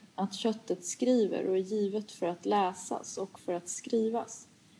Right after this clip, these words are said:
Efter ett drygt dygn av förlossning och värkarbete så kommer min ava. Och det första jag säger till henne är: "Amadi, du kom." Men med ett A längre bak i munnen och ett E i slutet blir det istället Amadei.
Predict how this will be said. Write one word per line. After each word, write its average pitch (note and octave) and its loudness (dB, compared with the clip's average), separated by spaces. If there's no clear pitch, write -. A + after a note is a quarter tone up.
Efter G#3+ 0
ett G#3+ 2
drygt B3 2
dygn A3+ 6
av F#3+ -2
förlossning A3 0
och F#3 0
värkarbete G3 2
så - -6
kommer F#3+ 2
min F3 -6
ava. F#3+ -2
Och - -6
det G3+ 6
första A#3+ 4
jag G#3+ 6
säger C#4+ 4
till F#3+ 0
henne E3 0
är: - -2
"Amadi, G3+ 2
du G3+ 2
kom." - 0
Men G3+ 8
med G3+ 6
ett - -12
A A#3+ 6
längre G3 4
bak G#3+ 0
i G#3 2
munnen G3 0
och F#3+ -6
ett F#3+ -12
E G3+ 2
i G3+ 2
slutet - -4
blir F#3+ -2
det F#3+ -4
istället F3+ -6
Amadei. G3 2